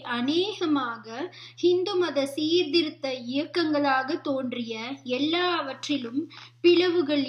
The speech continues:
ஏற்பட்டு வெவ்வேறு குரூப்கள் தோன்றிவிட்டன. மத சீர்திருத்த அம்சங்களையே நிறைய கொண்ட அரசியல் கட்சிகளிலும் இப்படியே ஒவ்வொன்றும்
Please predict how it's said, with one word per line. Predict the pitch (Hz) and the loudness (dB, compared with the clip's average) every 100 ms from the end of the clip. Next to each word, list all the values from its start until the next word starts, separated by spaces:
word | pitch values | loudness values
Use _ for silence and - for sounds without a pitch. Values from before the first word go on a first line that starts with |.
| 247 | 0
ஏற்பட்டு | 247 - 294 277 - 240 277 262 | -2 -2 -2 -4 -4 -4 -4 -4
வெவ்வேறு | 220 254 262 349 349 320 277 | -2 -2 0 0 2 0 -2
குரூப்கள் | 214 285 370 - 233 247 262 - - - _ | 0 2 2 0 -6 -4 -4 -8 -12 -20 _
தோன்றிவிட்டன. | 302 302 302 302 269 - 233 220 - _ _ _ _ | -4 0 2 2 -2 -4 -12 -12 -18 _ _ _ _
மத | 247 269 269 339 | -2 -2 0 0
சீர்திருத்த | 359 320 302 330 285 311 302 285 | 0 2 2 2 0 -2 -2 -2
அம்சங்களையே | 254 240 277 320 311 294 285 269 254 247 330 - | -2 -2 -4 -2 0 2 0 -2 -4 -4 -4 -2
நிறைய | 262 277 330 349 453 | 2 4 6 4 2
கொண்ட | 330 277 254 240 247 330 - | 0 0 -2 -6 -4 -6 -4
அரசியல் | 233 269 - 359 339 285 | 0 0 2 4 4 2
கட்சிகளிலும் | 247 233 - 285 294 269 226 233 302 - - - - | -4 -2 0 2 0 0 -4 -2 -2 -4 -16 -14 -4
இப்படியே | 294 294 302 277 262 247 277 254 | -2 0 0 0 0 0 0 -2
ஒவ்வொன்றும் | 262 277 320 339 277 247 247 | -2 -2 0 2 2 -2 -4